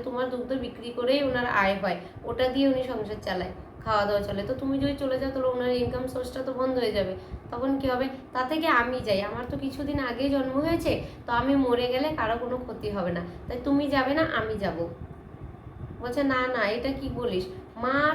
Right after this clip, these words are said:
থাকতে সন্তানকে মৃত্যুর মুখে ঠেলে দেবো? কোনোদিনও না, আমিই যাব।" তো দুজনে যখন কথা বলছে, তখন ওই বুড়োটা, বুড়ো লোকটা চলে এসছে,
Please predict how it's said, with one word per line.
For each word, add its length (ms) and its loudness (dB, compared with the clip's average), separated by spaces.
থাকতে 300 0
সন্তানকে 840 0
মৃত্যুর 380 -2
মুখে 200 -2
ঠেলে 220 0
দেবো? 300 2
কোনোদিনও 420 6
না, 100 2
আমিই 280 0
যাব।" 320 -2
তো 80 -4
দুজনে 340 2
যখন 260 2
কথা 260 2
বলছে, 460 2
তখন 220 0
ওই 100 4
বুড়োটা, 600 2
বুড়ো 240 0
লোকটা 320 0
চলে 280 0
এসছে, 340 -4